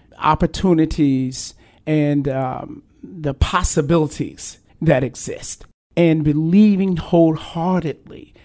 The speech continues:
that no matter how challenging the moment might be, a change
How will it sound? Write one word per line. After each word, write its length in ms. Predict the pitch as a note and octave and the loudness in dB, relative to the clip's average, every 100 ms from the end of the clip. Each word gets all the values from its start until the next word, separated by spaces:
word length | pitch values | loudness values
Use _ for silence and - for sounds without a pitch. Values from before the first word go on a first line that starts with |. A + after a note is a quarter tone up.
| _ _ | _ _
that 240 | D#3+ G#3 A#3 | 0 0 2
no 100 | B3 | 2
matter 540 | A#3+ C#4+ D4 C#4+ B3 | 2 0 0 -2 -2
how 640 | - - G3 G3+ G#3+ G3+ F3+ | -6 -4 0 4 4 2 -4
challenging 640 | - - G3 G3 F3+ F#3 | -6 -2 0 0 2 2
the 60 | E3+ | 4
moment 420 | D3+ D#3+ E3+ C#3 | 4 4 4 0
might 280 | D3+ C#3 C#3 | -4 -4 -4
be, 240 | C3+ - - _ - | -4 -6 -14 _ -2
a 80 | D#3 | -2
change 1000 | - - B3 B3+ D#3 B2 C3+ C#3 - | -2 2 2 4 0 -2 -6 -8 -12